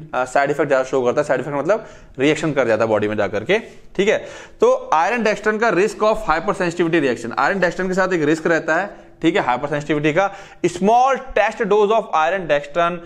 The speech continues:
should always be given before full आईएम और आईवी dose are given। हमेशा पहले थोड़ा सा एक डोज चला के देखेंगे देखेंगे बॉडी में कोई रिएक्शन तो नहीं हो रही है, उसके बाद ही हम पूरी डोज देते हैं, otherwise नहीं देंगे। तो केवल ये तीन नाम याद रख लोगे,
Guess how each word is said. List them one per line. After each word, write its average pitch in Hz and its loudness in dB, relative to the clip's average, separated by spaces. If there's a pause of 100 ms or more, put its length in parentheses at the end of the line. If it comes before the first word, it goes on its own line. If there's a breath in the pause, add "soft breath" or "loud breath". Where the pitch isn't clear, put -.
(240 loud breath)
should 185 4
always 170 2
be 208 -4
given 156 0
before 147 0 (140)
full 196 2
आईएम 143 0
और 165 -2
आईवी 127 0
dose 131 0
are 127 0
given। 107 -4 (320 loud breath)
हमेशा 180 2
पहले 196 2
थोड़ा 190 2
सा 208 0
एक 170 2
डोज 165 2
चला 156 2
के 160 -2
देखेंगे 151 -2 (380 loud breath)
देखेंगे 147 2
बॉडी 139 4
में 156 -2
कोई 156 4
रिएक्शन 135 0
तो 165 0
नहीं 160 0
हो 151 2
रही 143 2
है, 190 0 (220 loud breath)
उसके 160 0
बाद 143 0
ही 190 2
हम 196 0
पूरी 160 2
डोज 131 2
देते 95 -4
हैं, 98 -10 (300)
otherwise 139 2
नहीं 127 -2
देंगे। 107 -4
तो 180 -6
केवल 214 2
ये 226 2
तीन 190 -2
नाम 165 2
याद 170 2
रख 170 -4
लोगे, 220 0